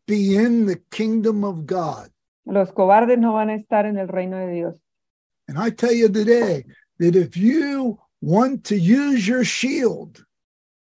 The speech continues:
Speaker 2: Y yo te digo hoy, si tú quieres usar tu propio escudo,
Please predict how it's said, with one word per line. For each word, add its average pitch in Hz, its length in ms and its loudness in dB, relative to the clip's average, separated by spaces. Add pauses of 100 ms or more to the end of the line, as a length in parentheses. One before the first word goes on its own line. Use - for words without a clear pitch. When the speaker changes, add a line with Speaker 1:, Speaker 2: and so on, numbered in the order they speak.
Speaker 2:
Y 202 120 -2
yo 208 140 0
te 277 120 2
digo 214 340 0
hoy, 185 200 -2
si 196 120 -12
tú 190 160 -10
quieres 208 360 -4
usar 196 420 -2
tu 214 140 -6
propio 214 360 -2
escudo, 170 460 -8